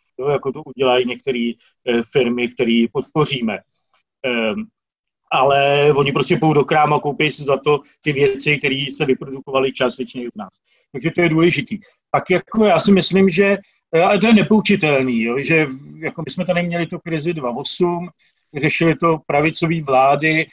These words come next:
a vlastně jako ne-, ne-, ne-, neudělalo se s tou vůbec nic, jo. Jediný vlastně nějaký pokus o řešení byla, byla, eh, bylo vytvoření nějakých daňových rájů, jo, jako z České republiky udělat daňový ráj, kdy se tady vymýšlelo to snížení,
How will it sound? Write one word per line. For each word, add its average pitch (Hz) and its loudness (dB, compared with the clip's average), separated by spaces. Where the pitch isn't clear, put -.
a 151 0
vlastně 147 0
jako 170 -2
ne-, 160 -2
ne-, 156 -8
ne-, 170 -4
neudělalo 190 -2
se 190 -6
s - -8
tou 196 4
vůbec 196 -4
nic, 190 -2
jo. 117 -4
Jediný 170 -4
vlastně 180 0
nějaký 143 2
pokus 190 0
o 190 4
řešení 180 2
byla, 180 4
byla, 165 2
eh, 147 -8
bylo 175 2
vytvoření 175 2
nějakých 175 2
daňových 165 2
rájů, 127 2
jo, 127 -4
jako 135 -10
z - -18
České 147 -8
republiky 143 -12
udělat 147 -12
daňový 147 -8
ráj, 104 0
kdy 127 -8
se 131 -14
tady 135 0
vymýšlelo 131 -2
to 131 -12
snížení, 127 -16